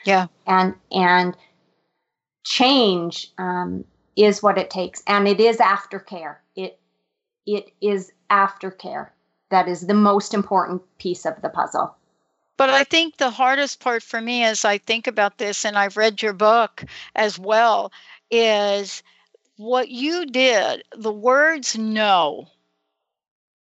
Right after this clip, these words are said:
Speaker 1: the words no are so important, because when saying no to a loved one, you're actually saying yes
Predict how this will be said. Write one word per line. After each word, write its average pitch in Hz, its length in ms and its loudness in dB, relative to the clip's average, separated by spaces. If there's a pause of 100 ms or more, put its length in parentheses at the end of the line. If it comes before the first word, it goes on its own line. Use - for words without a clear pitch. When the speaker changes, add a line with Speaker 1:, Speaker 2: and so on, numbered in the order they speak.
Speaker 1:
the 226 120 2
words 254 800 0
no 202 800 -4 (720)
are 214 220 4
so 254 640 0
important, - 1300 -10 (800)
because 240 420 2 (140)
when 220 240 0
saying 285 880 0
no 226 640 -2 (420)
to 226 160 -8
a 202 160 4
loved 220 480 0
one, 170 460 -8 (280)
you're 233 220 4
actually 247 640 -2
saying 208 440 -4
yes 190 540 -2